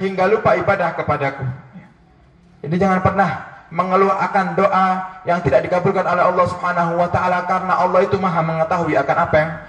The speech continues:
akan dilakukan oleh hambanya. Yang sabar jadi hamba itu, ya. Kita ini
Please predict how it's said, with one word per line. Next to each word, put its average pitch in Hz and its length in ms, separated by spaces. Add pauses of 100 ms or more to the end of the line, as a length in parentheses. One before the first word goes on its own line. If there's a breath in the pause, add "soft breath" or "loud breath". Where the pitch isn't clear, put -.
(180 loud breath)
akan - 160
dilakukan 156 320
oleh 151 160
hambanya. 131 520 (600)
Yang 196 240
sabar 202 400
jadi 160 160
hamba 151 320
itu, - 200 (200)
ya. - 160 (800)
Kita 190 180 (140)
ini 220 240